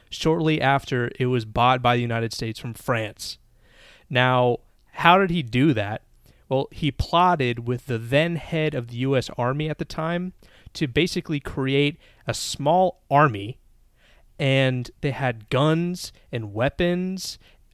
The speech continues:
on a privately owned island in the Ohio River. So basically, they were just amassing an army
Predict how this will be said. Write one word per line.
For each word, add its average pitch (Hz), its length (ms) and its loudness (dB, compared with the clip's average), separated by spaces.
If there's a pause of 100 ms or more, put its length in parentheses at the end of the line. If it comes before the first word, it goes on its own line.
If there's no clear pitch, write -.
(140)
on 135 160 0
a 131 60 0
privately 185 800 0
owned 151 380 -2
island 139 580 0
in 135 220 -4
the 127 120 0
Ohio 123 420 0
River. 110 460 -2 (1080)
So 135 200 0
basically, 143 500 4
they 131 140 2
were 143 160 2
just 127 220 -4
amassing 147 540 0
an 143 160 -2
army 120 500 0